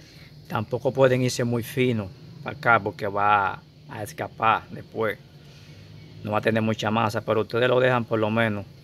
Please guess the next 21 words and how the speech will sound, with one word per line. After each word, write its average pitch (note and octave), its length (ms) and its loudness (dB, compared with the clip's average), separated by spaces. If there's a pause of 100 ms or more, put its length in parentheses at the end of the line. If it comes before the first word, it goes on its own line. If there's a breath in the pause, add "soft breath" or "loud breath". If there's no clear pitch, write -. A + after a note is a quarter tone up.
(560 loud breath)
en G#2 160 -6
una A2+ 200 2
tolerancia, A2+ 680 2
todo, A#2+ 300 -2
todo B2+ 320 0
dependiendo. A2+ 640 -2 (1700 loud breath)
Por G#2+ 100 -6
eso B2 100 -2
es B2+ 60 -2
que C3 160 0
siempre C3+ 380 2
es B2 40 6
bueno B2 400 2
uno A#2 440 -2 (340)
tomar A2 300 -2
la A#2 100 4
medida G#2+ 300 0
al F#2+ 80 -4
paso, F#2+ 420 -4 (840)
sin - 180 -10
desesperarse. F#2 800 -6